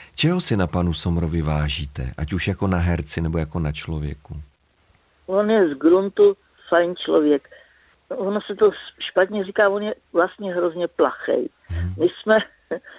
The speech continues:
Speaker 2: já se pamatuju, že jsme jeli do Nového Jičína nebo kam, do divadla, že tam bude večer, že tam budeme říkat Skácela, a přijížděli jsme autem a na, na divadle byl obrovitej takový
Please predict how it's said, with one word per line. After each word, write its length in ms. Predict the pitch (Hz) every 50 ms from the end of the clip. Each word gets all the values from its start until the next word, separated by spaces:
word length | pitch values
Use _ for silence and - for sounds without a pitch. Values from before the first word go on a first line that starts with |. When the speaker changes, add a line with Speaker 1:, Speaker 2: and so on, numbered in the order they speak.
| - - _ -
Speaker 2:
já 100 | 190 196 196
se 120 | - 214 175
pamatuju, 420 | 190 175 175 180 185 185 202 175
že 120 | 175 185
jsme 240 | 180 - 185 180 180
jeli 260 | 170 165 175 175 170
do 100 | 156 165
Nového 380 | 156 160 160 165 180 170 165 160
Jičína 560 | 147 135 131 - - - - 156 147 151 160 156
nebo 220 | 156 147 156 151
kam, 320 | - - 165 160 156 160 165 _ _ _ -
do 180 | 160 151 151 139
divadla, 680 | 135 156 156 147 160 160 151 156 160 156 151 151 165 180
že 180 | 165 165 160
tam 220 | - 165 151 147 143
bude 200 | 151 143 151 143
večer, 440 | 131 139 - - - - 156 156 151 156 - _ _ _ _ _ _ _ _ _ _ _ - -
že 60 | 151 -
tam 180 | 156 147 147
budeme 300 | 139 143 139 139 139 135
říkat 240 | 127 135 - 139 127 - - -
Skácela, 560 | - 143 120 123 127 - - 151 139 131 131 - -
a 160 | 143 135 - - _ - - - _ _ _ _ - -
přijížděli 560 | - 190 196 208 190 185 175 175 196 196 208 202 -
jsme 140 | - 175 -
autem 360 | - 151 151 - 190 185 185
a 60 | 165
na, 300 | 139 143 143 139 143 160 175 170 160 165 156
na 160 | 147 180 175 175
divadle 460 | 170 190 190 190 190 175 160 175 175
byl 180 | 160 165 165 - _ -
obrovitej 840 | 202 214 190 175 190 185 190 196 190 190 185 - - 190 180 170 160
takový 380 | 165 160 - 180 175 170 -